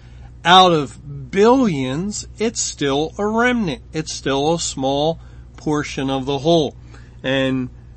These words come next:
and that's what God has done all through history concerning his people that he has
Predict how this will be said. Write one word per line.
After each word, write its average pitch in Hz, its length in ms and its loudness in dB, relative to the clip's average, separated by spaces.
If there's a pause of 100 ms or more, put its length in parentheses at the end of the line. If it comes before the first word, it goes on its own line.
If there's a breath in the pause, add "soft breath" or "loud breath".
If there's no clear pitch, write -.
(200 loud breath)
and 131 500 -2
that's 139 260 -4
what 147 200 -4
God 135 320 -2
has 131 260 -6
done 135 280 -2
all 160 360 4
through 165 360 -2
history 151 520 -4
concerning 143 720 -6 (420 loud breath)
his 214 380 0
people 147 460 -6
that 139 200 -4
he 143 220 -6
has 143 560 -2